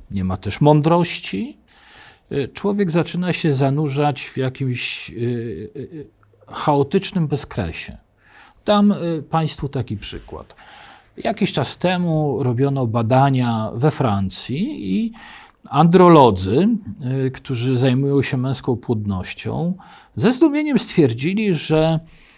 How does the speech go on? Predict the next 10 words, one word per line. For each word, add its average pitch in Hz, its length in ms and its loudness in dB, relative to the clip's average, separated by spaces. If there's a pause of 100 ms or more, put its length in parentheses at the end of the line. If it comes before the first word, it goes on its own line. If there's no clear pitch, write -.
(340)
e, 117 160 -2
płodność 170 680 0
mężczyzn, 123 880 0
e, 190 140 0 (400)
spadła 208 880 0 (180)
mniej 147 320 2
więcej 170 460 0
o 147 120 -2
trzydzieści 123 580 -4
procent. - 580 -10